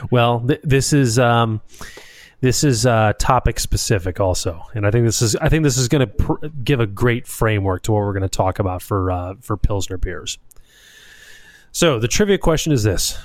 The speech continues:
Pilsner, a light beer developed in the nineteenth century, has the largest market share of beer sold in Germany by quite some, or no, I'm sorry, yeah, beer sold in Germany by quite some distance,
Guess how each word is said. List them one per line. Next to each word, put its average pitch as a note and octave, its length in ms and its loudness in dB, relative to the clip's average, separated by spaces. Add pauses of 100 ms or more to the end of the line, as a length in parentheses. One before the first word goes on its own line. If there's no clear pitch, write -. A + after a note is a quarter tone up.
(200)
Pilsner, A2+ 680 0
a B2+ 140 -2
light C3+ 440 0
beer G2+ 400 -2
developed B2 480 0
in B2 80 0
the A2 80 0
nineteenth B2+ 480 0
century, - 540 -4 (260)
has B2 320 0
the B2 140 0
largest C3 640 2
market B2 480 0
share G2+ 380 0
of G#2 320 -4
beer D3 300 2
sold A#2 580 0 (380)
in A2 220 -2
Germany A2+ 680 2 (100)
by A2+ 160 0
quite - 560 -2
some, D#3 440 0
or D3 140 0
no, C3+ 180 2
I'm C3 140 0
sorry, - 240 -2
yeah, G#2+ 340 0 (760)
beer C#3 200 4
sold C#3 280 0
in B2 80 0
Germany A2+ 340 2
by G#2+ 180 -2
quite D#3 380 -2
some C3+ 260 -2
distance, - 540 -4